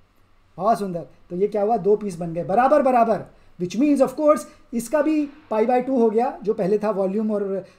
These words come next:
और लेकिन इसका एरिया टू पाई था, तो अब ये घट के पाई बन गया।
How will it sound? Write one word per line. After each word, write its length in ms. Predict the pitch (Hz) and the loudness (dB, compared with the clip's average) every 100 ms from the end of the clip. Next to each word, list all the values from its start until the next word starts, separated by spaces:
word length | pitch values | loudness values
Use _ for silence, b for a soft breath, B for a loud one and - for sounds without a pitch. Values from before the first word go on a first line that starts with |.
| B | B
और 120 | 196 | -4
लेकिन 240 | 208 240 | -2 -2
इसका 180 | 220 - | -6 -6
एरिया 340 | - 214 240 254 | -2 0 2 0
टू 180 | 233 | -2
पाई 180 | 240 247 | -4 -4
था, 380 | 269 117 - - | -2 -6 -6 -10
तो 60 | 226 | -8
अब 100 | 208 | -4
ये 100 | 214 | -4
घट 180 | 165 - | -6 -10
के 120 | 277 | -14
पाई 240 | 269 151 | -14 -16
बन 180 | 143 135 | -16 -20
गया। 140 | 135 | -20